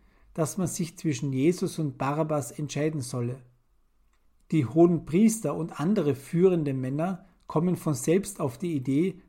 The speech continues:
das von Pilatus zu fordern. Jetzt schreit nicht mehr das Volk nach der Kreuzigung Jesu, sondern die führende Elite des Landes. Pilatus fügt sich diesem Wunsch. Lukas ist derjenige Autor,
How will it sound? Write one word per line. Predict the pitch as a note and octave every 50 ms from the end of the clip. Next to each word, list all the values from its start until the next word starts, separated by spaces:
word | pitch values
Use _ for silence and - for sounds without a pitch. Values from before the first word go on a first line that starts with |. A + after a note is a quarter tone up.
| _
das | - D3+ D3 D3 -
von | - - F3+ E3+ E3
Pilatus | - D3+ C3+ B2 A#2+ C3 C3+ - D#3 C3 -
zu | - D#3+
fordern. | - - C#3 B2+ B2 B2+ A#2+ B2 B2 - - - _ _ _ _ _ _ _ -
Jetzt | D3 F3+ F#3+ - - -
schreit | - - - C#3+ D#3 E3+ - -
nicht | F#3 E3 - -
mehr | E3+ E3+ E3
das | E3+ D3+ - -
Volk | - - D3+ E3+ F#3+ - - -
nach | D3+ C3
der | B2 - C#3+
Kreuzigung | - - - D3 D3+ D3 D3+ - E3 C#3+ C3+ B2
Jesu, | C3 C3 C#3 E3 D#3+ - F#3+ G3 G3 F#3+ - - - - _ _
sondern | - - - D#3 D#3+ E3+ E3+ E3+ D#3 -
die | D#3 C3+
führende | B2 - - E3+ F#3+ G#3+ G3+ G3 F3+ E3 F3 F3
Elite | F3 D#3 C3+ C3+ D#3+ F#3+ F#3+ - E3+
des | E3 D#3+ D#3 - -
Landes. | C3 C3 C3+ B2+ B2+ B2+ B2 - - _ _ _ _ _ _ _ _ _ _ _ -
Pilatus | - D#3 C#3 B2+ B2 D#3 G3 - G#3 D3+ -
fügt | - - - - - - - - F#3 F#3+ G3+ G3+ - - - - -
sich | - - - G3 F#3 - - -
diesem | - F3 F3 F3 - F#3+ E3+ D3
Wunsch. | C#3+ C3+ B2+ C3 C3 - - - - _ _ _ _ _ _ -
Lukas | E3 F3+ F#3+ - - G3 F#3 -
ist | A3 F3 - - -
derjenige | D3+ C#3+ E3 F3+ F3 D#3 D3+ C#3 D3 D#3 C#3
Autor, | C3 C3+ C#3+ C#3+ - E3 E3+ E3+ E3+